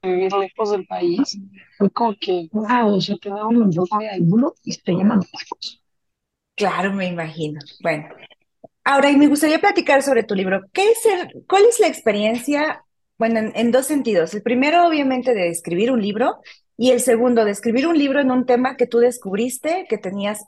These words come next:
Speaker 2: fallas impresionantes al respecto del dinero y cómo se da este juego y el vaivén con el dinero. ¿Cómo fue este proceso de escritura para ti?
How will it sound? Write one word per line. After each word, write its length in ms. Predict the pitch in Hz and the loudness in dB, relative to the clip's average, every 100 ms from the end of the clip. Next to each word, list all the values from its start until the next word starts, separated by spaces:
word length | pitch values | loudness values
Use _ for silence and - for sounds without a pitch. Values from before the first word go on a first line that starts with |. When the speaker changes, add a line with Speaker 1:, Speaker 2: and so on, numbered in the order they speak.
| - - | -14 -4
Speaker 2:
fallas 400 | 190 190 - 190 | -2 -2 -6 -6
impresionantes 720 | 160 143 143 135 131 135 151 | -10 -10 -6 -4 -4 -4 -6
al 100 | 135 | -6
respecto 360 | 135 160 151 | -4 -4 0
del 160 | 165 147 | 2 2
dinero 520 | 151 190 226 226 226 - - - | -2 0 2 4 2 -2 -20 -12
y 100 | 190 | -4
cómo 240 | 214 220 | 0 0
se 140 | 220 170 | 0 2
da 160 | 160 | 2
este 240 | 175 175 170 | 2 -2 -4
juego 340 | 165 156 165 | -2 0 0
y 80 | 156 | -2
el 80 | 139 | -2
vaivén 340 | 135 131 139 | -4 -4 -6
con 200 | 143 147 | -6 -6
el 80 | 131 | -6
dinero. 360 | 127 127 135 - | -6 -4 -6 -2
¿Cómo 240 | 302 381 | 0 0
fue 140 | 370 339 | 0 0
este 140 | 339 | -2
proceso 360 | 254 208 208 233 | -4 -4 -4 -4
de 60 | |
escritura 380 | 214 175 185 170 | -4 -6 -4 -4
para 160 | 104 - | -6 -12
ti? 140 | - | -16